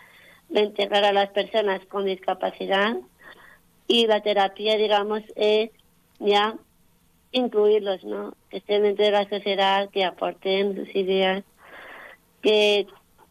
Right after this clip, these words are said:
que tengamos derecho, ¿no? A, eh, a, se-, por ejemplo, a, a, a los derechos de la Convención de la onu, que es lo que yo defiendo siempre. Soy una gran defensora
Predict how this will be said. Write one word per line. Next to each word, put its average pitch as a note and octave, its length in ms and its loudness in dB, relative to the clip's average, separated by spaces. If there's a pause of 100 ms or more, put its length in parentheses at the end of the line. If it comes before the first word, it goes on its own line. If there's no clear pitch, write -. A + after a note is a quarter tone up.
que A3 100 -10
tengamos G3+ 640 0
derecho, G3 600 -2 (1040)
¿no? G#3 160 4
A, A3 220 4
eh, G3 380 4
a, F#3 140 0 (400)
se-, G3+ 140 -12 (280)
por G3+ 120 0
ejemplo, G3 400 0
a, G#3+ 180 4
a, G#3 100 2 (340)
a G3 100 2
los F#3+ 160 -2
derechos F#3+ 280 -4
de G#3 80 -2
la G3+ 120 2
Convención F#3+ 400 -4
de F3+ 80 -4
la F#3 220 0
onu, A3 320 0 (720)
que G3+ 380 4
es F#3+ 100 -8
lo F#3+ 160 -2
que G3 160 0
yo F#3 260 2
defiendo F#3 440 -2 (100)
siempre. G3+ 500 -2 (920)
Soy G#3+ 120 4
una G#3+ 180 2
gran G3+ 160 2
defensora G3 720 -4